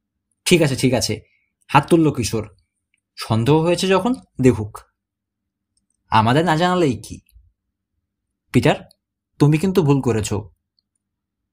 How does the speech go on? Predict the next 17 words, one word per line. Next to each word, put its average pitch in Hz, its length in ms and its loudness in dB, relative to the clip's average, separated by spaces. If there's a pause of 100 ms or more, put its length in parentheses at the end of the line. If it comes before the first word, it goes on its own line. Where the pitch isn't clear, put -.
(420)
আমাদের 127 380 4
উপর 151 220 0
যখন 160 160 0
তদন্তের 147 320 2
দায়িত্বই 156 460 2
দিলে, 123 340 0 (360)
কথা 143 240 4
গোপন 165 320 0
করাটা 196 240 0
ঠিক 165 180 -2
হয়নি 131 220 0
তোমার। 104 280 -4 (1200)
এই 131 140 4
বইটার 139 320 2
কথা 175 200 0
বলা 143 180 2
উচিত 139 160 -2